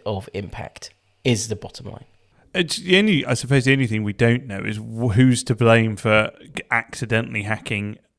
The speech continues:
Speaker 2: uh, Colonial. Was it the affiliate that got the initial access, or did Darkside not do their research when they got on there to know what would happen, or they did know and they just didn't think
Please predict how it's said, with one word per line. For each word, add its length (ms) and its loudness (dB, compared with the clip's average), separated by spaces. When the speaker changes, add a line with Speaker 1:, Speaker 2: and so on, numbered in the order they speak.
Speaker 2:
uh, 260 -2
Colonial. 500 -4
Was 280 6
it 300 0
the 120 2
affiliate 440 4
that 100 -2
got 160 -2
the 100 -4
initial 280 -4
access, 440 -4
or 260 -4
did 260 -4
Darkside 500 0
not 200 -8
do 220 -2
their 380 -2
research 520 0
when 100 -2
they 80 -2
got 280 0
on 180 2
there 180 0
to 140 -10
know 200 2
what 140 -2
would 120 -6
happen, 380 -2
or 220 -2
they 140 -2
did 200 0
know 220 6
and 80 2
they 80 0
just 200 -8
didn't 260 -4
think 180 -6